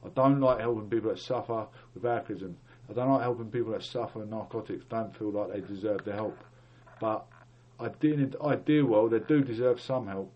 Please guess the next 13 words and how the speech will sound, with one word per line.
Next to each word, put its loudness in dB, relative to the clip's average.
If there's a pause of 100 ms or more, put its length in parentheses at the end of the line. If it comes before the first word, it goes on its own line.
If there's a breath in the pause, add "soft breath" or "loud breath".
and -12
that's -8
to -12
get -2
off -2 (220)
their -6 (760 soft breath)
habits, -6 (760)
get 0
away -2
from -14
their -6
bad -4
habits. -6